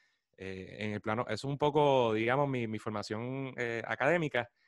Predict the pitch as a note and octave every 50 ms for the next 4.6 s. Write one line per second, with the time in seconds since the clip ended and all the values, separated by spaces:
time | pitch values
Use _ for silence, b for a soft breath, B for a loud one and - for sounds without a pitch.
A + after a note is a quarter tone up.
0 | _ _ _ _ _ - A2 A2+ A2+ A2 A2 A2 G#2+ G#2+ G#2 G#2 G2+ G2 G#2 G#2
1 | - - G2+ G2+ G2 G2+ - - G#2+ A2 A2 G#2+ - A2 A2 A#2+ B2 C#3+ C#3 C3+
2 | D3 C3+ D3 C#3+ D3+ E3+ F3+ D#3+ C#3 B2 A#2+ A2 - B2+ C3+ C#3+ E3 D3+ C3+ A#2+
3 | - C3 B2+ C3+ - C#3+ C#3+ C#3 C3+ C#3+ C#3 C#3+ C3+ - C#3 C#3 C3 - C3+ C3
4 | C3 B2+ - B2 A#2+ A#2 A2+ A2 G#2+ G2+ F#2+